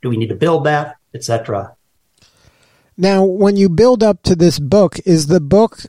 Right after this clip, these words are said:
Speaker 2: then becomes their main revenue stream? Um,
Speaker 1: No,
Speaker 2: or, uh,
Speaker 1: rarely,
Speaker 2: s-,
Speaker 1: rarely if ever.
Speaker 2: So, so that's kind of a
Speaker 1: <laughs>
Speaker 2: mi-, that's a misconception about
Speaker 1: It
Speaker 2: authorship,
Speaker 1: is.
Speaker 2: isn't it?
Speaker 1: It is. It really is. It is. It rarely, if ever. I mean,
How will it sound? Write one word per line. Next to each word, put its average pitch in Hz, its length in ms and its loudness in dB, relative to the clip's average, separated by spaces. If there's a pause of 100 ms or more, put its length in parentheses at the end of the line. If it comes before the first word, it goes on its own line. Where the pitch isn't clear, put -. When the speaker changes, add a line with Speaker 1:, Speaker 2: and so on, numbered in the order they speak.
(120)
Speaker 2:
then 185 360 0
becomes 185 460 -2
their 170 260 2
main 175 460 2
revenue 175 520 2
stream? 220 560 0 (220)
Um, 165 380 0
Speaker 1:
No, 180 280 2
Speaker 2:
or, 180 60 2 (240)
uh, 180 80 0
Speaker 1:
rarely, 147 560 -2 (120)
Speaker 2:
s-, - 100 -6
Speaker 1:
rarely 170 300 -2
if 151 100 -4
ever. 120 460 -4 (760)
Speaker 2:
So, 131 260 0 (140)
so 196 200 0
that's 233 260 0
kind 233 180 0
of 190 80 0
a 196 80 2
Speaker 1:
<laughs> 190 140 -4
Speaker 2:
mi-, 208 180 0
that's 226 260 0
a 240 60 0
misconception 202 960 0
about 160 320 0
Speaker 1:
It 156 80 -4
Speaker 2:
authorship, 175 680 2
Speaker 1:
is. 170 160 4
Speaker 2:
isn't 190 120 4 (200)
it? 160 60 -14 (340)
Speaker 1:
It 151 140 0
is. 214 300 0
It 131 100 -8
really 156 280 2
is. 113 440 -4 (200)
It 147 120 0
is. 120 300 -2 (360)
It - 100 -10
rarely, 156 580 -2
if 131 160 -4
ever. 120 420 -2
I 131 80 -2
mean, 120 480 -2